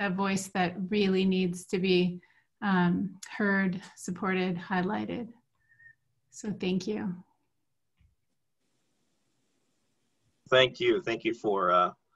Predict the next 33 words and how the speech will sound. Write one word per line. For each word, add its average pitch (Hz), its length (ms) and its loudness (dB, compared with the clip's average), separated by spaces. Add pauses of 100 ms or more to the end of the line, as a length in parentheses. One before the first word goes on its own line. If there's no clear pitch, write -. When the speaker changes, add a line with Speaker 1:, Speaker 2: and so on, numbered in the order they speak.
(580)
Speaker 2:
raising 123 320 2
such - 280 -4
great 120 180 4
examples 104 720 -2
of, 92 260 -2 (160)
of 104 120 -10
that 104 180 -2
tradition 101 480 -4
and 98 160 -8
being 98 240 -6
able 95 340 -6
to 92 340 -6
help 110 220 0 (600)
others 117 640 4
outside 107 360 4
of 104 40 0
the 98 80 -8
community 107 420 -4
learn 107 260 -4
about 95 280 0
it 90 220 -6
and 95 100 -12
learn 104 180 -6
about 92 300 -4
this, - 400 -6
um, 95 340 -2 (460)
this 101 140 -6
particular 92 520 -4
topic. 104 440 -2 (760)
Um, 104 300 -2 (100)
for 151 100 4
everybody 156 440 2
else, 170 340 4